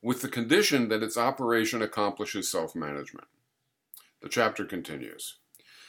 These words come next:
The above brief description applies as well to the consumption side of economics. Individuals consume individual goods and services from the overall social product. But so do neighborhoods, counties, and states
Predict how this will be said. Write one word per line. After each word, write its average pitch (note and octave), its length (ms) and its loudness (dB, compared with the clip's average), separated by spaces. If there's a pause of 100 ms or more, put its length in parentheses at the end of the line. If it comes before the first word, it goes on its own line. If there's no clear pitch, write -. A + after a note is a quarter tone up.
(280)
The C#3+ 100 10
above G#3+ 340 8
brief E3 260 6
description - 760 -2 (180)
applies D3+ 560 0
as A#2 160 -2
well G#2 320 4
to A#2 160 -6
the G#2 100 -2
consumption B2 600 0
side F2 320 2
of E2 100 -2
economics. D#2 760 -6 (360)
Individuals C3 760 2
consume B2 580 2
individual C3 640 4
goods A#2 340 4
and C#3 140 0
services G2 640 0
from G#2 180 -4
the G2+ 80 2
overall G2 480 2
social F#2 380 -4
product. E2 540 -4 (580)
But E3 120 0
so A3 200 8
do A#3+ 120 2
neighborhoods, E3+ 640 4
counties, C#3 560 2
and G2 140 -2
states - 560 2